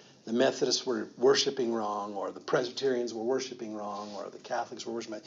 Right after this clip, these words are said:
They didn't do that. They started with an identity around the Holy Spirit. And in their statement, they carefully crafted this understanding that we acknowledge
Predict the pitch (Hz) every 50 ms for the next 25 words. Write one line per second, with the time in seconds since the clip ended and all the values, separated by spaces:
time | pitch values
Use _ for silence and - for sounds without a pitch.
0 | - - - - 139 135 139 143 147 135 123 113 - - - 117 117 110 - -
1 | - 147 131 131 131 127 117 120 123 117 - 117 110 110 110 104 - 127 127 123
2 | - 117 - - 117 101 - - - - - - - - 131 120 117 117 117 117
3 | 117 113 - - - 135 127 120 120 113 - - - - 127 123 120 110 104 -
4 | - - - - - - - - - - - - - - 131 127 131 131 131 -
5 | 151 156 185 202 208 208 202 190 - - - 202 180 170 - 165 127 - 143 123
6 | - - 160 165 160 160 165 156 139 - - - 160 156 160 156 - - 123 110
7 | 120 123 - - 147 139 135 127 - - - 147 135 135 131 123 117 117 123 113
8 | - 113 123 135 147 165 165 190 - - - - - 143 147 175 175 147 120 110
9 | 95 - - - -